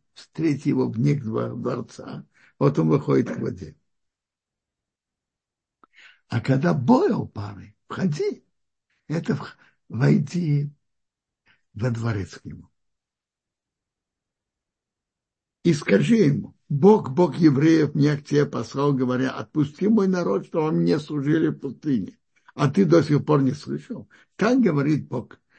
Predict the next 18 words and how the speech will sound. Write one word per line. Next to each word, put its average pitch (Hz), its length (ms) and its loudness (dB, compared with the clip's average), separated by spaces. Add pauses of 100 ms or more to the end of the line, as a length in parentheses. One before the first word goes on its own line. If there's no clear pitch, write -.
(180)
«Этим 202 480 8
будешь 165 360 6
знать, 175 280 -4
что - 160 -8
я 120 160 0
Бог». - 400 -8 (800)
Видите, 233 340 4
это 147 380 -4 (120)
написано - 600 -2
пер-, 190 360 2 (960)
перед 180 420 8 (800)
первой 151 440 8
серией. 180 520 2
Тут - 240 -8 (420)
Бог 180 240 2
сказал, 107 560 -6
что 135 440 -6 (220)
«этим 185 520 2